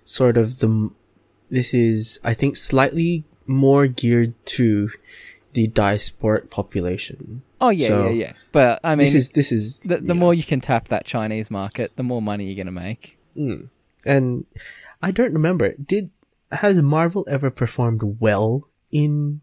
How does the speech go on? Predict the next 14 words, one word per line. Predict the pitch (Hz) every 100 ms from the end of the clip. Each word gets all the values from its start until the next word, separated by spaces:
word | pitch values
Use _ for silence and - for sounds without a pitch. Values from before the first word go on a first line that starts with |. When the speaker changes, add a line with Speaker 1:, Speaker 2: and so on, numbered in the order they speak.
| -
Speaker 1:
China? | - 156 170 262 - _ _ _ _ _ -
Speaker 2:
Um, | 254 285 285 285 285 240 - - - - - - _ _
not, | 233 220 233 285 285 - _ 226 _ -
I | 202
mean, | 214
Speaker 1:
'Cause | 202
from | - 170
what | 165 190
I | 147 160 147 147
remember, | 139 139 151 151 123 117 - _
it's | - 135 -
touch | - - 131 -
and | 110
go. | 107 80 -